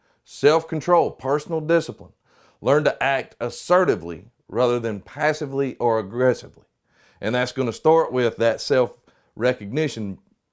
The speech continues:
and thinking about those emotions as information, and then, and then start associating emotions with behavior.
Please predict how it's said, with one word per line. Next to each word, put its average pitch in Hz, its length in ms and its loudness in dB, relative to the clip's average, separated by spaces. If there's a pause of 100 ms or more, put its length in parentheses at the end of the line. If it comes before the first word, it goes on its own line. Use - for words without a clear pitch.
(160)
and 104 300 -4
thinking 143 380 -2
about 113 420 0 (320)
those 117 240 2
emotions 127 540 0
as 107 120 -10
information, 139 720 -2 (440)
and 120 180 -2
then, 120 300 -2 (200)
and 110 240 -4
then 123 160 -2
start 131 320 0
associating 117 760 0 (260)
emotions 107 560 -2
with 107 180 -4
behavior. 110 500 -4